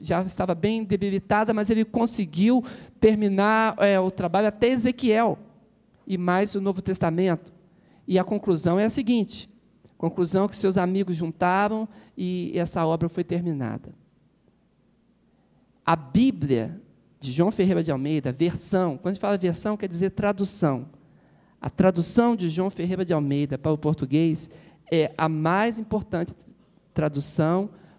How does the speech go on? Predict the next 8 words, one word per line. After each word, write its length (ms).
para 140
o 60
mundo 420
de 140
língua 440
portuguesa. 800
E 460
ela 680